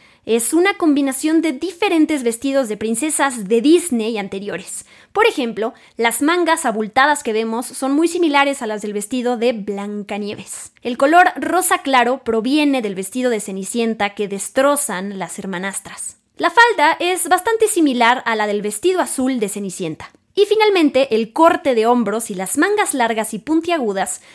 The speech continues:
están inspiradas en el vestido de la princesa Aurora.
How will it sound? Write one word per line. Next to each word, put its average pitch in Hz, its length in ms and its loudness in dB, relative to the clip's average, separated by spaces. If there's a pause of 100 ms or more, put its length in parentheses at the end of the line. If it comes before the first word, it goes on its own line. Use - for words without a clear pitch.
están 359 240 2
inspiradas 415 640 2
en 277 120 -2
el 220 80 -2
vestido 302 400 0
de 247 80 -2
la 262 140 -2
princesa 208 480 -4
Aurora. - 580 -6